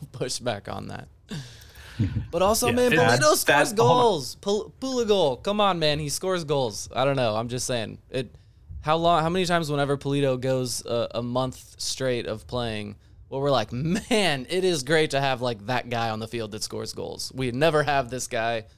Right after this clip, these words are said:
Speaker 1: Man, he's good at this game." <laughs>
Speaker 2: I mean, uh, this is, I'm not upset by it. Two years is not a long time. We're not gonna be carrying a contract into his,
Speaker 3: Right.
Speaker 2: you know, A A R P years, and he can score goals.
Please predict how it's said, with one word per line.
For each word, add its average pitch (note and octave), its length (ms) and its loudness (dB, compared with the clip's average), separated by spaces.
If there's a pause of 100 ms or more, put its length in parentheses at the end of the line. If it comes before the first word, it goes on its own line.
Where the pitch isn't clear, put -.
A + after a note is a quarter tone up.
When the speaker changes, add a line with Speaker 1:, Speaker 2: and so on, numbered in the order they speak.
(200)
Speaker 1:
Man, D3+ 280 0
he's A#2 180 -4
good G2 180 -4
at - 120 -12
this - 160 -14
game." - 300 -16 (260)
<laughs> G#3 80 -10 (1700)
Speaker 2:
I D#3 60 4
mean, G3 240 6
uh, F3+ 120 -2 (260)
this F#3 240 4
is, D3+ 120 -2
I'm D#3 160 4
not F3+ 180 6
upset A2+ 320 0
by F2 140 0
it. E2+ 140 -6
Two - 180 4
years A2 600 4 (140)
is G2+ 180 0
not G#2 260 2
a G2+ 40 -2
long F#2+ 200 -2
time. F#2 260 -4
We're F#2+ 140 -2
not G#2 200 -2
gonna G#2+ 120 -2
be F#2+ 80 -2
carrying G2 360 0
a E2+ 60 -4
contract F#2 640 -4
into F#2 220 -2
his, F2 200 -2
Speaker 3:
Right. F2 280 -4 (640)
Speaker 2:
you A2+ 120 4
know, F2+ 220 2
A G2 240 4
A - 20 4
R F2 140 2
P G#2 160 -2
years, F2 600 -2
and A#2+ 140 4
he A2+ 120 4
can A#2 380 4
score G#2+ 240 4
goals. F#2+ 460 2